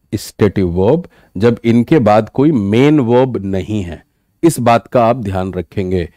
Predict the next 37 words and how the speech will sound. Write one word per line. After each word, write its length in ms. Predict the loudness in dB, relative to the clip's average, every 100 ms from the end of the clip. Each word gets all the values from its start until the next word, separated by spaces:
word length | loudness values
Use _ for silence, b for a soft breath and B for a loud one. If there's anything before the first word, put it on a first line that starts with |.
| b b b
इनको 380 | -2 -2 2 4
आप 280 | 6 4 -2 -20 _ _ _ _ _ _ b 0
हेल्पिंग 420 | 2 4 4 4
वर्ब 200 | 2 2
तब 120 | 2
कह 120 | 2
सकते 280 | 2 0 0
हैं 60 | 2
जब 140 | 2
इनके 220 | 2 2
बाद 220 | 2 2 2
कोई 160 | 0
मेन 360 | 2 0 -2 -2
वर्ब 320 | -2 -4 -4
हो। 100 | -6
तो 100 | 0
एक 140 | 0 4
क्लैरिटी 380 | 4 4 4
आपको 260 | 2 2 0
यहां 260 | 0 0 -2
पे 100 | 0
मिल 200 | 0 0
गई। 260 | 0 -2 -12 _ _ -2
अभी 140 | 2
हम 120 | 2 2
बिल्कुल 260 | 4 4
डेफिनेशनल 540 | 4 2 0 0 0 0
फंक्शन 380 | -2 -4 -2
पे 80 | 0
बात 260 | 2 0 0
कर 140 | -2 0
रहे 140 | 0
हैं 200 | -2 -10 b b b b b
और 100 | 0
जब 180 | 2 2
verb 180 | 2
of 100 | 2